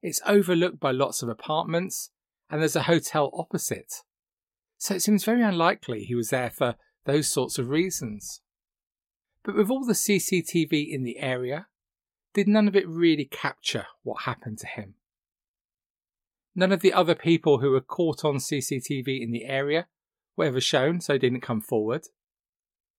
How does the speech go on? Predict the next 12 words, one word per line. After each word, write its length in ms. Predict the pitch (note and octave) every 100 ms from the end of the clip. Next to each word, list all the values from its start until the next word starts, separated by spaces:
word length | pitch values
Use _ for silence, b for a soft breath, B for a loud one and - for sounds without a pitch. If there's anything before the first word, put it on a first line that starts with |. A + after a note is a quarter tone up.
| _
The 80 | -
C 180 | - A3+
C 160 | - G#3+
T 160 | F3+
V 160 | E3+ F#3+
was 160 | E3
never 260 | F3+ F3 F3+
released. 640 | E3+ F3 G#3 F3 - - - _ _ _
Why 200 | F#3+ G3
is 200 | A#3 G#3+
this? 440 | - F#2+ - - - _ _ _ _ _ _ _ _ _ _ _ _ _ _
Well, 280 | - C#3+ A3+